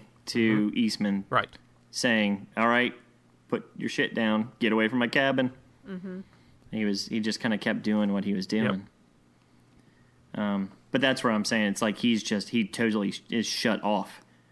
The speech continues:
Speaker 2: Mm-hmm.
Speaker 1: from everything else. It's like, if anything is moving, I'm gonna kill it.
Speaker 2: Exactly.
Speaker 1: Which he, does he go into that right before he kills that z-,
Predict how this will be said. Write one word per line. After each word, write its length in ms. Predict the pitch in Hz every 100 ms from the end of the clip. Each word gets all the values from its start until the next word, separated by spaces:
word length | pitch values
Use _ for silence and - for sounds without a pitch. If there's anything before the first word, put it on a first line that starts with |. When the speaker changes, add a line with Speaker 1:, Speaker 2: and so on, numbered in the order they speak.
| -
Speaker 2:
Mm-hmm. 200 | 127 104
Speaker 1:
from 120 | 104
everything 320 | 95 92 90
else. 200 | 92 92
It's 120 | 101
like, 220 | 107 98 - -
if 80 | -
anything 340 | 123 117 107 104
is 100 | 107
moving, 420 | 98 110 117 101
I'm 80 | 95
gonna 140 | 98 95
kill 320 | - 101 101
it. 60 | - _ -
Speaker 2:
Exactly. 540 | 110 107 95 - - - - - - - _ _ _ -
Speaker 1:
Which 220 | 135 -
he, 180 | 208 220
does 260 | 147 165
he 140 | 220 220
go 260 | 233 214
into 240 | 175 202 185
that 220 | 196 160
right 220 | 135 156
before 320 | 151 143 151
he 160 | 147 151
kills 360 | 143 151 151 139
that 260 | 139 117
z-, 380 | 127 - 131